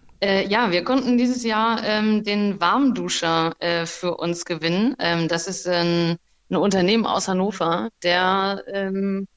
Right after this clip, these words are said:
sich dem, dem Duschen quasi gewidmet hat. Das klingt komisch, äh, ist aber so. Äh, ich hab den zufällig auch zu Hause, deshalb weiß ich das. Ähm, das ist ein,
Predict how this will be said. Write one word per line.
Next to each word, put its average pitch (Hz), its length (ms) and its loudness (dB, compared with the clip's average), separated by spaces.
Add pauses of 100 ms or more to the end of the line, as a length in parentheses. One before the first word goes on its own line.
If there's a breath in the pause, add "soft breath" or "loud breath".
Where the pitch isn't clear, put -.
(420)
sich 190 400 -2
dem, 190 420 2
dem 185 220 2
Duschen 214 300 2
quasi 170 320 0
gewidmet 156 380 -4
hat. 190 160 0
Das 160 120 -4
klingt 196 240 -2
komisch, 202 480 0
äh, 180 280 0
ist - 160 -2
aber 156 200 -2
so. 175 260 0 (180)
Äh, 180 200 -2
ich 185 100 -4
hab 196 80 0
den 185 140 0
zufällig 185 360 -2
auch - 60 -4
zu - 140 -2
Hause, 165 200 0
deshalb 165 260 -2
weiß 185 180 0
ich - 40 -6
das. 175 260 -4 (320 loud breath)
Ähm, 160 400 0 (160)
das 156 160 -6
ist - 480 -8
ein, 185 680 2